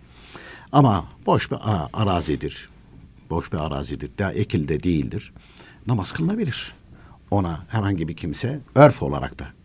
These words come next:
bir ses çıkarmaz. Adete bağlı olan şeylerdir. Ama başkasının bahçesi çevrili, duvarlarla çevrilidir, kapısı vardır. Veyahut da tellerle çevirmiştir.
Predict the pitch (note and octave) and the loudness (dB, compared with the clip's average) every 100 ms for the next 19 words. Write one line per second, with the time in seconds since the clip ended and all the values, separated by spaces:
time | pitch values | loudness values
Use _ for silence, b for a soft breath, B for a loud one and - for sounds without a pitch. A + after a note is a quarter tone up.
0 | - - F#2+ - C2 - - D2 D2 A#2 | -20 -10 -8 -6 -10 -8 -6 -4 -4 -6
1 | - - B B B B G2+ G2+ G2 D#2 | -10 -18 B B B B 2 2 2 -2
2 | D2 C#2 C#2+ C#2 - - B1+ A1 - - | -2 0 -2 -2 -6 -8 -8 -8 -10 -16
3 | - - - F2 B1+ B1 - E2 D2+ - | -18 -20 -10 -6 -6 -8 -10 -8 -8 -8
4 | A#1+ C2 - - - - - - - - | -8 -8 -8 -10 -12 -8 -6 -6 -6 -10
5 | - E2 D#2 A1+ A1 A#1 - A1 A1 A1+ | -8 -4 -4 -4 -8 -8 -6 -8 -8 -12
6 | - - - B2+ A#2+ - - - B B | -12 -12 -10 -8 -8 -8 -12 -14 B B
7 | B B D#2+ - E2 - D2+ E2 D2+ D#2 | B B -8 -6 -2 0 0 0 -2 -2
8 | E2+ D#2 C2+ - B1 - | -2 -2 -4 -6 -8 -10